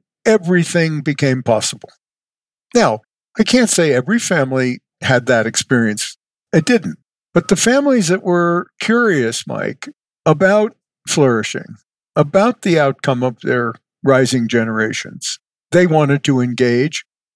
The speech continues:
The problem was that they didn't have any confidence, not just in me, but they didn't have confidence that their professional people in all the different professions that are cognate with this work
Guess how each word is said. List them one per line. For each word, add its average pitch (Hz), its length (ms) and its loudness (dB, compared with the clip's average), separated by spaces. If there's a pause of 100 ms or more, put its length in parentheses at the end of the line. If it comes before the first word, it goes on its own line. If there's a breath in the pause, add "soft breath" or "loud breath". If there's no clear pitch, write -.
(540)
The 254 120 -4
problem 220 640 0
was 160 320 2
that 156 160 -2
they 175 140 2
didn't 175 280 -2
have 165 220 0
any 151 220 -2
confidence, 165 580 0
not 233 220 -2
just 170 300 -2
in 135 180 -4
me, 127 440 -4 (380)
but - 160 0
they 185 120 4
didn't 247 260 0
have 214 220 0
confidence 196 720 -2 (220)
that 160 180 0
their 170 140 0
professional 165 760 0
people 170 680 -2 (380)
in 143 120 2
all 151 160 4
the 143 140 0
different 135 380 -4 (240)
professions 127 640 0
that 120 120 0
are 123 100 -2
cognate 123 580 0
with 120 140 -2
this 120 240 -2
work 160 420 0